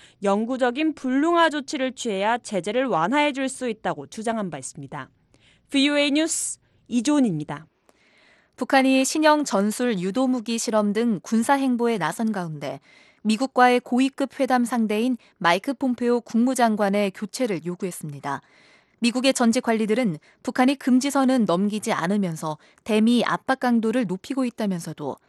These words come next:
Speaker 2: 협상 상대국의 국무장관에 대한 막말은 용납할 수 없는 외교적 결례라고 비판했습니다. 안소영 기자입니다.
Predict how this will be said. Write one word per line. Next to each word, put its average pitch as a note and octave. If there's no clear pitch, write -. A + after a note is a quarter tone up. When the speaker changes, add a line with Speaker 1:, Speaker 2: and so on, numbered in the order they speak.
Speaker 2:
협상 -
상대국의 B3+
국무장관에 A3
대한 G3
막말은 F3
용납할 A#3+
수 -
없는 F3
외교적 G3
결례라고 F#3+
비판했습니다. D3
안소영 A#3+
기자입니다. C#3+